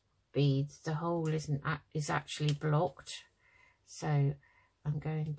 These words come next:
to open this out with my waxy fingers. Go, this is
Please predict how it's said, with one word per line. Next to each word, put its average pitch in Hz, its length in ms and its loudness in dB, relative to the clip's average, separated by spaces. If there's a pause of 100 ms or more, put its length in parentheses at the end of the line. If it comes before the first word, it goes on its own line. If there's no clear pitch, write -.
(120)
to 143 320 2 (2250)
open 180 360 -10
this 151 260 -8
out 147 380 -2 (1000)
with - 160 -20
my 147 160 2
waxy 151 540 -4
fingers. 143 800 0 (1200)
Go, 156 180 0 (240)
this 180 280 -8
is - 100 -16